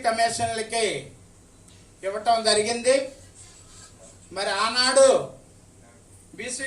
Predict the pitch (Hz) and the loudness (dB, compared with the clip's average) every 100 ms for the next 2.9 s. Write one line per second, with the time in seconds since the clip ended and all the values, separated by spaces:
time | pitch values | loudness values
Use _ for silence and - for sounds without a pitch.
0 | 269 240 254 254 254 254 247 254 240 - | -6 -6 -4 -8 -8 -8 2 8 8 8
1 | - - - - - - - - - - | 0 -14 -20 -20 -20 -20 -20 -20 -20 -20
2 | - 196 233 247 - 254 247 247 240 | -20 -12 -8 -6 -6 -6 -8 -4 -4